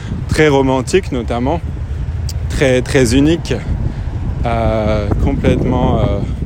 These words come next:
singulier. Euh, voilà, donc les, les bungalows sur pilotis sont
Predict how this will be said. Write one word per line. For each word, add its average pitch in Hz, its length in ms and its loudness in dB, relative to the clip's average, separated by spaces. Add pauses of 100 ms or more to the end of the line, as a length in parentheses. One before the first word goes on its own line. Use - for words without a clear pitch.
(520)
singulier. 139 840 2 (880)
Euh, 120 180 2
voilà, 123 300 4
donc 113 280 -2
les, 117 360 2 (560)
les 117 120 0
bungalows 139 540 4
sur 123 240 0
pilotis 120 540 2
sont - 280 -2